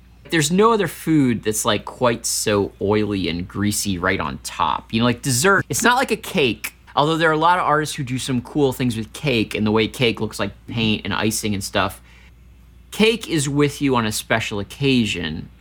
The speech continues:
or if you're eating it without a special occasion, it's a symbol you're going downhill. Whereas pizza's, like, everyday desire that you're like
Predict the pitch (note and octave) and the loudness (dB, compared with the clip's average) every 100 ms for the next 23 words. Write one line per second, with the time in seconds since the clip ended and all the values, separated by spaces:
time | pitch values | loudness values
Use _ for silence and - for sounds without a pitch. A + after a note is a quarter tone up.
0 | - - A#2+ A2+ G#2+ G#2 G2 - - - | -18 -2 2 4 4 2 0 -4 -6 2
1 | C3 A2 G2+ - F#2+ G#2+ A2+ G#2 G2+ - | 2 2 0 -2 2 2 2 -4 -10 -8
2 | G2 G2 F#2 F#2 F#2+ G2 - G2+ F2+ F2+ | -8 -6 -6 -6 -8 -6 -4 -2 -2 -4
3 | F#2 F#2 F#2 F#2 F2 G#2 G#2 F2 - - | -6 -6 -4 -4 -4 -2 0 -2 -6 -16
4 | - D#3 E3 - - C4 C#4+ G3+ C#3 G#2+ | -4 0 0 0 -2 0 0 2 2 0
5 | - - - - - - C3 C3 D#3 D3 | -14 -20 -20 -20 -16 0 0 0 -2 0
6 | C3 A#2 A2 G#2 G2 F2+ A1+ A#1+ - - | 0 0 -2 -4 -6 -4 -4 -4 -10 -16
7 | - - - - - - - - - A#2 | -20 -20 -20 -20 -20 -20 -20 -20 -2 -2
8 | G#2+ B2 A#2+ A#2+ A2 G#2 - - | 2 2 4 2 2 0 -6 -20